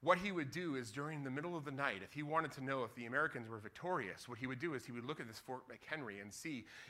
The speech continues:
if the flag, the American flag, was actually still standing. If that banner was still waving, he knew that the Americans were winning. And the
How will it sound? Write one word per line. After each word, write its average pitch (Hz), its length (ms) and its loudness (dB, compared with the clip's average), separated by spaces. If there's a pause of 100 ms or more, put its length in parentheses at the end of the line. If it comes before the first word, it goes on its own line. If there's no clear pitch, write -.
if 147 260 4
the 131 100 0
flag, 117 480 2
the 113 120 -2
American 139 480 4 (120)
flag, 101 340 4
was 113 120 -8
actually 117 300 2
still 110 280 -6
standing. 117 480 -4 (100)
If - 180 -12
that 135 200 2
banner 127 280 6
was 113 120 -2
still 135 220 2
waving, 143 420 2 (200)
he 175 160 0
knew 156 140 2
that 107 120 -4
the 110 40 -8
Americans 113 380 -4
were 104 80 -4
winning. 104 300 -2 (1800)
And 127 420 10 (840)
the 131 260 6